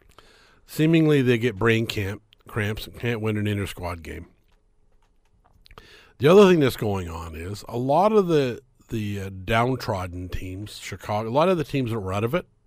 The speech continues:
Phoenix, Chicago, Philadelphia are, are clamoring away. So all those teams are geared up.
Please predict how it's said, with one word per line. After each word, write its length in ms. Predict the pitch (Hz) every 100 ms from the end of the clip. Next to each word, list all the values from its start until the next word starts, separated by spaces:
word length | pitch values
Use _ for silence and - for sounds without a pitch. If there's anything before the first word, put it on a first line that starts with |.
| _ _ _ _ _ - _ _ _ _ -
Phoenix, 580 | - 123 123 120 - -
Chicago, 720 | - 104 - 117 113 107 107 - - _ _ _ _ _ _ _ _ _ _ _ - - - _
Philadelphia 800 | - - 135 123 110 110 - 123
are, 200 | 107 104 -
are 260 | 98 95
clamoring 520 | 95 120 113 107 107 101
away. 360 | 98 101 101 - - _
So 140 | -
all 320 | 139 151 214
those 280 | 185 156 156
teams 380 | - 131 120 104
are 220 | 107 101
geared 580 | 104 104 104 117 139 135
up. 300 | 110 151 -